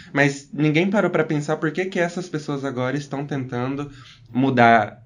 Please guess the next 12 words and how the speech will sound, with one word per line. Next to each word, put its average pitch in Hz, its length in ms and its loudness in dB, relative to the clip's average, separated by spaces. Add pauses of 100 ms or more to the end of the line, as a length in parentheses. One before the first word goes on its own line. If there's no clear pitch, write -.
a, 117 60 2
a, 113 440 2
a 113 40 0
forma 120 300 0
da 117 120 0
gente 113 580 -2 (200)
se - 180 -2
referir 127 420 2
a 113 60 4
alguns 113 280 -2
pronomes, 110 600 -4 (220)
né? 135 260 -2